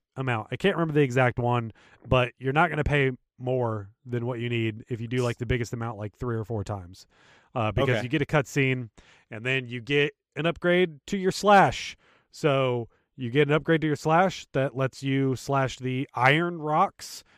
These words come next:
Speaker 1: There's iron rocks and then there's, like, crystal rocks.
Speaker 2: Okay.
Speaker 1: Crystal rocks are the higher, hardest ones.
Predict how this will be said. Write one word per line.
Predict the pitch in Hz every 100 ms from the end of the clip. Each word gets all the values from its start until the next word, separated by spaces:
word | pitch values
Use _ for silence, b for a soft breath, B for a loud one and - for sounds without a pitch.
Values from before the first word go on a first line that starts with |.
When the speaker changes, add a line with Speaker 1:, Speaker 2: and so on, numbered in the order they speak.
| b
Speaker 1:
There's | 147 131 -
iron | 165 208 190
rocks | 180 175 -
and | 151
then | 139
there's, | 135 120
like, | 127
crystal | - 156 - 117
rocks. | 98 87 87 -
Speaker 2:
Okay. | 131
Speaker 1:
Crystal | 139 104 139 127 127
rocks | 123 117 127
are |
the | 107
higher, | 101 107 113
hardest | - 117 107 110
ones. | 95 98 98